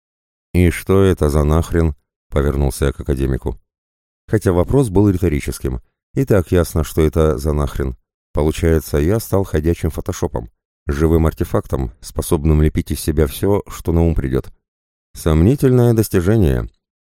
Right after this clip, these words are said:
Так-то меня все вполне устраивало до этого.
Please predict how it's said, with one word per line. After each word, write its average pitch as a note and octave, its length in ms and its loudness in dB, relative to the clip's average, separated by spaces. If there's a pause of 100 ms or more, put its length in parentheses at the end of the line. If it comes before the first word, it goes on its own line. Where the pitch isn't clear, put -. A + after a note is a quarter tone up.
(120)
Так-то D#2 320 0
меня D#2 480 2
все G#2+ 240 -2
вполне F#2 320 0
устраивало E2+ 580 -2
до B1+ 80 -4
этого. A#1 460 -4